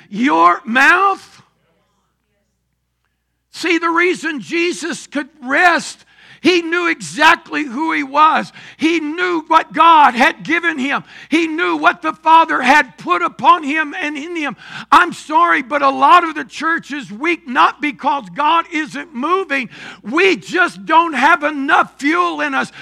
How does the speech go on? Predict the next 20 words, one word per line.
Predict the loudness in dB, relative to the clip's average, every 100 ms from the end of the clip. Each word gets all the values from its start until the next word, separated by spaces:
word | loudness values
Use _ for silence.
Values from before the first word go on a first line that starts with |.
| -16
We | -2 0 2
don't | 0 2
have | 2 2
enough | 0 0 0 0 4
godly | 8 8 6 -4 -4
flesh | -6 0 4 4 4 -10
in | -6
us | -4 -4 -8
to | -10
stand | -10 -12 -2 0 0 -2 4
up | 4 2 -8
to | -6
the | -4
trouble. | -4 2 4 4 4 -4 -4 -16 -2
And | 0 0
when | -4 -4
the | -4 -4
wind | 0 2 2 0 -4
gets | -6 -6
contrary, | -4 -4 -4 -4 2 4 6 4 0 -6